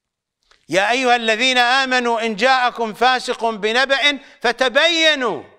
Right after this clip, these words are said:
تبينوا، تحققوا من الأمر، لا علاقة لكم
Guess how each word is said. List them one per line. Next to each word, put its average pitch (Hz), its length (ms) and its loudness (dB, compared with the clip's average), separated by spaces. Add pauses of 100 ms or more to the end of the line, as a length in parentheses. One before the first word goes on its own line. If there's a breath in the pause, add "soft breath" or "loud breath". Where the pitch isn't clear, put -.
(100)
تبينوا، 180 640 -4 (1500)
تحققوا 277 640 0
من 240 140 0
الأمر، 208 500 -2 (240 soft breath)
لا 156 180 -4
علاقة 240 760 0
لكم 233 520 -4